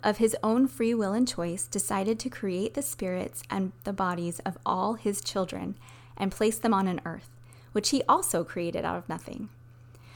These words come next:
Being a perfect God, that would mean each of his children is precisely as he preferred and deemed proper."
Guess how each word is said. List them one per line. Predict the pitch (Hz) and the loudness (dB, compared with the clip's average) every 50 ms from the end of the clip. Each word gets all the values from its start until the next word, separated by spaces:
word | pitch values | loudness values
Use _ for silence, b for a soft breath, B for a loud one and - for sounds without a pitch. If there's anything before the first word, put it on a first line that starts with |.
| B B B | B B B
Being | B 262 285 302 | B 2 4 4
a | 311 285 | 4 2
perfect | - - 262 254 - 262 262 202 | 2 2 2 2 4 2 0 0
God, | - 196 185 180 220 320 349 - - - - - | 0 0 2 2 2 0 -2 -6 -12 -18 -18 -8
that | - - 226 240 - 311 | 0 4 4 6 6 4
would | 320 311 | 4 4
mean | 262 233 190 196 | 4 4 4 4
each | - 208 226 226 - | 2 0 0 0 0
of | 302 311 370 | -2 0 0
his | 403 403 | 0 0
children | - - - 202 190 185 180 175 170 175 196 214 - - | 0 0 2 2 2 2 0 -2 -2 -2 -4 -6 -8 -6
is | - 202 - | -6 -6 -6
precisely | - - - 214 208 - - - - 226 262 277 262 - - 196 175 - | -4 -6 -4 -4 -2 -2 -4 -2 0 2 2 2 2 0 0 -2 -2 -2
as | - 190 185 | -2 -4 -6
he | - - - 196 185 | -6 -6 -4 -4 -4
preferred | - - 170 - - - 196 180 175 175 170 - - | -2 -2 -4 -4 -4 -4 -4 -2 -2 -2 -4 -4 -6
and | 190 185 175 | -4 -4 -4
deemed | 165 160 165 165 185 - - | -4 -4 -4 -4 -6 -6 -10
proper." | - - - - - - 127 - 214 | -10 -8 -8 -8 -8 -10 -10 -12 -12